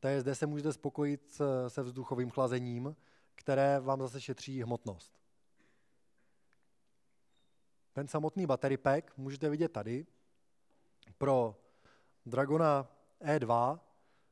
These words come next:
eh, máme nominální kapacitu osm celých tři kilowatthodiny. Nominální napětí je pět set šestnáct voltů,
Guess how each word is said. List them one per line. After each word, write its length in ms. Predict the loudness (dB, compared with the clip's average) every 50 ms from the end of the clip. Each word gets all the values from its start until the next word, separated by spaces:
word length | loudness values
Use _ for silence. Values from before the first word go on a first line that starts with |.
| _ _ -4
eh, 40 | -2 0 2 2 2 2 0 0 -2 -4 -6
máme 300 | -2 0 0 2 2 0
nominální 460 | 0 0 0 2 4 4 2 2 0
kapacitu 800 | -2 0 0 0 0 -2 -2 -4 -4 -4 -2 -2 -2 -4 -6 -10 -14 _
osm 320 | -10 -8 -8 -8 -8 -10 -8
celých 240 | -4 -4 -4 -4 -6
tři 260 | -6 -4 -4 -4 -4
kilowatthodiny. 880 | -6 -8 -8 -6 -6 -4 -2 -2 -2 -2 -2 -2 -2 0 -2 -2 -4 -8 -14 _ _ _ _ _ _ _ _ _ _ _ _ _ _ _ _ _ _ _ _ _
Nominální 460 | -4 -4 0 2 4 4 4 4 4 2
napětí 420 | 0 0 0 -2 -4 -4 -2 -2
je 100 | -2 0
pět 180 | 0 0 -2 -2
set 100 | -4 -6
šestnáct 380 | -6 -2 0 2 2 2 0
voltů, 600 | -2 -4 -4 -4 -4 -4 -2 -2 -2 -2 -4 -4